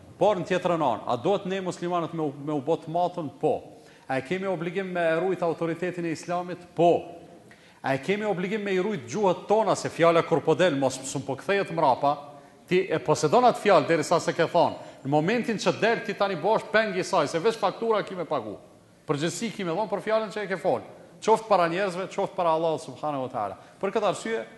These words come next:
është mirë që të jemi të kujdesshëm. Allahu inshallah na forcon të gjithëve, e ju vllazën edhe motra, boni dua që Allahu me i forcu hoxhallart, me i stabilizu, me i udhëzu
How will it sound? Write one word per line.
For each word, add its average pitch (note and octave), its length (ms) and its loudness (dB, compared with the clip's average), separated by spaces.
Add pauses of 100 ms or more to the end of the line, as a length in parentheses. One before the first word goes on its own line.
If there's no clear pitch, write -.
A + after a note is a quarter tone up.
(180)
është E3+ 240 -2
mirë F#3 240 -6
që D#3 100 -6
të F3+ 160 -8
jemi D#3 220 -6
të E3 180 -2 (600)
kujdesshëm. C3 680 -6
Allahu D3 320 -2
inshallah D3 340 -4
na C3+ 100 -4
forcon A#2+ 320 -6
të A#2 100 -8
gjithëve, E3+ 300 -2 (360)
e C3 120 -2
ju F3+ 180 -2 (160)
vllazën D#3 360 0
edhe C3 220 -4
motra, E3 300 -2
boni D#3 320 0
dua E3 320 4
që D#3+ 140 -2
Allahu D#3 380 2
me D3 120 -4
i C3 60 -8
forcu D3+ 540 -8
hoxhallart, C3+ 540 -2 (440)
me C3+ 100 -4
i C3 60 -8
stabilizu, A#2+ 640 -4 (520)
me D3+ 260 -4
i G3 120 -4
udhëzu D#3 560 0